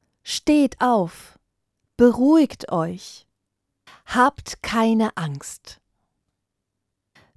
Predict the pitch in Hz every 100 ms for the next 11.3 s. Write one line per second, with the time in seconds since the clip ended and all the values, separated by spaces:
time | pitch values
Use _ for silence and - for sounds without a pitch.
0 | - - 190 208 202 277 294 - - -
1 | 175 165 - - - 170 170 - 220 247
2 | 254 269 - - - - 180 170 - -
3 | 175 147 180 202 254 - - - _ _
4 | - - 202 196 226 226 220 220 185 185
5 | 208 208 - 165 147 - - - _ _
6 | _ _ _ _ _ _ 190 262 - -
7 | 220 196 - 220 233 254 240 175 147 170
8 | _ _ _ _ _ _ _ _ - -
9 | 190 - 196 190 190 208 196 202 233 247
10 | 285 - - 262 226 170 147 - 147 139
11 | 131 135 185